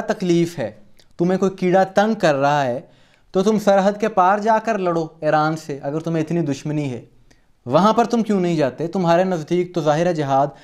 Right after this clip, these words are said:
فرض ہو گیا ہے تم پر۔ در حقیقت یہ طلبہ کی شکل میں غنڈے ہیں جن کو کنٹرول کرنا بہت ضروری ہے، اور یہ بدمعاشی کرتے ہیں۔ آپ یہ دیکھیں کہ ایک یونیورسٹی ہے،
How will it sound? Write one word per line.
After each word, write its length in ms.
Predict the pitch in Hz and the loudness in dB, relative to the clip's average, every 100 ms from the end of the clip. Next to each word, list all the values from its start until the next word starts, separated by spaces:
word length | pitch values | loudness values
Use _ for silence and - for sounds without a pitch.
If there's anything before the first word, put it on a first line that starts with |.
| - - | -20 0
فرض 260 | 175 220 202 | 2 2 2
ہو 180 | 208 185 | 0 2
گیا 140 | 175 | 0
ہے 80 | 170 | -2
تم 200 | 160 143 | -6 -8
پر۔ 140 | 135 - _ 180 | -12 -14 _ 0
در 60 | 170 | 2
حقیقت 460 | 170 185 180 202 190 | 2 2 2 2 2
یہ 80 | 190 | 2
طلبہ 320 | 165 165 170 | 2 2 2
کی 140 | 175 175 | 0 -4
شکل 320 | - 160 165 | -6 -4 -2
میں 160 | 170 120 | 0 0
غنڈے 420 | 135 151 165 180 | -2 0 0 0
ہیں 280 | 160 175 135 | 0 -4 -6
جن 160 | 147 | -6
کو 100 | 156 | -4
کنٹرول 460 | 160 147 143 160 165 | -4 -4 0 0 2
کرنا 240 | 170 165 | 0 0
بہت 280 | 156 156 160 | 0 -2 -2
ضروری 380 | 151 151 165 151 | -2 -2 0 0
ہے، 160 | 151 - - - - | -4 -8 -20 -20 -2
اور 140 | 151 | 2
یہ 120 | 170 196 | 4 4
بدمعاشی 580 | 185 180 185 185 240 | 2 2 2 2 0
کرتے 340 | 233 180 - 135 | 0 0 0 -6
ہیں۔ 200 | 107 95 - - | -8 -10 -14 -2
آپ 200 | 160 175 | 0 2
یہ 120 | 190 | 2
دیکھیں 320 | 175 175 208 | 2 0 0
کہ 80 | 208 | 0
ایک 100 | 156 | 0
یونیورسٹی 720 | 147 170 160 156 - 196 156 | 0 2 2 0 0 0 2
ہے، 220 | 120 117 | 0 -4